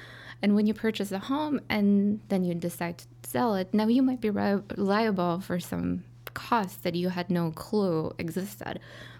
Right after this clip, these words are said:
Maybe the right documents have not been prepared the first time, and it might not be, um, you know, just from last year, but it could be from twenty years ago that all of a sudden affects the sale of your property. And surprisingly, we come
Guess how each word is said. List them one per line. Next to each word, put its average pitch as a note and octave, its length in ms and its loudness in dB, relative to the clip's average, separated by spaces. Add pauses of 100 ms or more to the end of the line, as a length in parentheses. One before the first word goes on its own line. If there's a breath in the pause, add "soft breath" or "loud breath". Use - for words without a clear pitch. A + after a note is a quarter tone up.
Maybe F#3+ 240 2
the E3 400 0 (320 loud breath)
right F3+ 240 2
documents F3 600 -2
have E3 120 -6
not D#3+ 180 -2
been E3 140 -2
prepared E3 400 -6
the D#3+ 60 -6
first A#3 400 -2
time, D#3+ 340 -4
and E3 320 -2 (440 loud breath)
it G3 100 6
might G3+ 140 6
not G3+ 260 2
be, E3+ 260 0 (240)
um, D#3+ 400 -4
you - 100 0
know, D#3+ 180 -2
just F3 260 -2
from E3 300 -2
last D#3+ 380 -2
year, A3+ 180 2
but F#3 120 2
it F3+ 100 -2
could - 120 -10
be A3+ 120 2
from A3 200 0
twenty A3 340 2
years A#3+ 300 0
ago D#3+ 280 -2
that E3 180 -4
all F3+ 180 -2
of F3 80 -4
a F3 40 -4
sudden F3 360 -2
affects E3+ 340 -6
the F3 80 -4
sale E3+ 200 -2
of D#3+ 100 -2
your D#3 100 -4
property. G3 560 -2 (640 loud breath)
And B3+ 140 4
surprisingly, A#3 840 0 (100)
we A3 160 2
come A3+ 320 2